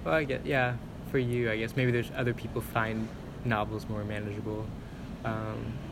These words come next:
I, yeah, it's just a different style, I think. Uh, poems are just, literature is also very expressive and, like, a lot of imagery. Um, but I think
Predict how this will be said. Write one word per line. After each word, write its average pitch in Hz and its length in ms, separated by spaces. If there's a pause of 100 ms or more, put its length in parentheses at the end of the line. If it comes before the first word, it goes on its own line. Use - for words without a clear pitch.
(200)
I, 147 100
yeah, 143 200
it's 127 240
just 123 160
a 127 80
different 117 340
style, 101 380
I 101 100
think. 104 420
Uh, 107 280 (920)
poems 139 320
are 131 40
just, 120 340 (1600)
literature 180 600
is 131 220
also 127 520
very 120 760 (840)
expressive 120 920
and, 110 160
like, 107 200 (260)
a 127 40
lot 110 160
of 110 120
imagery. 120 960 (680)
Um, 110 500 (760)
but 127 120
I 135 100
think 147 360